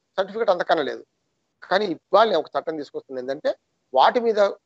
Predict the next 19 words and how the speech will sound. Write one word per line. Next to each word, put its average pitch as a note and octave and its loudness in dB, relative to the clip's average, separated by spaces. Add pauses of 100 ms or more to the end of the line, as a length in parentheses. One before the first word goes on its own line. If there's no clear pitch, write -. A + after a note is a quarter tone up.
(160)
కఠినతరమైన D#3 0
చట్టం B2+ -8
తీసుకొస్తుంది. A#2 -10
అంటే C3+ -2
వాటికి C#3 2
కూడా D3+ -2
సెన్సార్ C#3 0
కావాలి. D#3+ 2 (420)
YouTube A#3 -2
ఛానల్ A3+ 4
పెడతానికి G3+ -4
కూడా A3 -4
ఇప్పుడు F#3 -4
పర్మిషన్ F3 -2
తీసుకోవాలి. C3+ -4
గతంలో F3+ 0
మొన్నటిదాకా F3 0
లేదు. D#3+ 2 (460)
ఇష్టమైనట్టు F#3 0